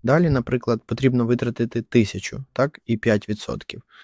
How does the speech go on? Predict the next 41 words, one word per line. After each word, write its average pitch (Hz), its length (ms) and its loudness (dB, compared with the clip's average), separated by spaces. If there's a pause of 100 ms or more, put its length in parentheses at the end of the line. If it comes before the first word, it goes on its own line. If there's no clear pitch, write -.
(180)
Якщо 120 280 0
клієнт 127 380 2
витратить 120 500 0
десять 135 380 2
тисяч, 110 500 -2
то 120 100 -2
йому 123 220 2
призначається 117 640 0
там 110 200 -2
сім 175 260 6
відсотків, 117 640 0 (360)
і 120 80 -4
так 120 260 2
ось 110 200 2
ваші 113 280 0
клієнти 120 540 2
переходять 110 680 2
з 113 80 -4
рівня 113 340 4
на 110 160 2
рівень. 107 420 2 (460)
Якщо 123 240 6
ви 139 60 6
хочете 127 320 2
обмежити 117 380 2
максимальне 113 580 2
списання 113 440 -2
бонусів, 135 460 4
наприклад, 110 460 0
ви 120 100 2
не 123 100 4
хочете, 120 360 0
щоб 110 200 -2
бонусами 110 540 2
оплачували 110 600 0
більше, 117 460 4
ніж 107 180 -2
сорок 117 380 0
відсотків 110 540 0
від 110 180 -2
чека, 170 320 2